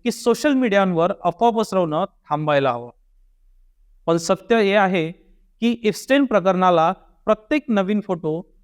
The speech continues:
प्रत्येक नवीन फाईल जुने जखम पुन्हा उघडते. आज हा फोटो फक्त एक प्रतिमा नाही, तर तो एक प्रश्नचिन्ह आहे. सत्तेवर असलेले लोक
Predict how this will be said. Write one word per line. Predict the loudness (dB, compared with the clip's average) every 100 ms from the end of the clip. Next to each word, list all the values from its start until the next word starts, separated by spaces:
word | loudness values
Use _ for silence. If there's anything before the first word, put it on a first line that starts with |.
| _
प्रत्येक | -2 0 -2 0
नवीन | 2 2 0
फाईल | 0 0 0 -4 _ -20 -8
जुने | -2 2 2
जखम | 0 0 -2 -2
पुन्हा | _ -6 -2 0
उघडते. | 0 0 -2 -4 -12 _ _ _ _ _ _ -2 0
आज | 4 4 4
हा | 2
फोटो | 2 0 0 -2 -2
फक्त | -2 0 2
एक | 0 0
प्रतिमा | -4 -2 0 2
नाही, | 0 -2 -8 _ _
तर | -2
तो | 0 0
एक | 0 0 -4 _ -6
प्रश्नचिन्ह | -6 -2 -4 -2 -4 -2
आहे. | -4 -6 -20 _ _ _ _ _
सत्तेवर | -6 -2 0 2 4
असलेले | 2 0 0 0
लोक | -2 0